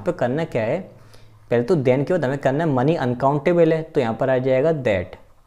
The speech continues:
प्रपोजिशन in है तो यहाँ पर in ही लेना होगा, ये आपको ध्यान देना था नई चीज़।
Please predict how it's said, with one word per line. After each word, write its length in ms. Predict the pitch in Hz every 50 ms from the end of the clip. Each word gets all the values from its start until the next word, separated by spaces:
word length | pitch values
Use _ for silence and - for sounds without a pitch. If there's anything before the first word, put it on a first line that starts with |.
| _ _ - - - - - - - _ - - - - - - - - - - - - - - - - - - -
प्रपोजिशन 400 | 139 143 - 180 170 - 208 196 202 - 196
in 140 | 196 190
है 200 | 156 120 107 104 - - - -
तो 160 | - - - 135
यहाँ 160 | 127 123 123 123
पर 140 | 190 196 - -
in 140 | 160 151 160
ही 220 | 156 120 131 170 202
लेना 220 | 190 160 135 117
होगा, 380 | 107 101 95 95 95 95 92 92
ये 240 | 98 107 156 180
आपको 260 | 175 156 - - 160 143
ध्यान 280 | 117 110 101 101 101
देना 180 | 101 98 98 98
था 140 | 101 - 107
नई 180 | 104 110 113
चीज़। 280 | 110 - 104 98 98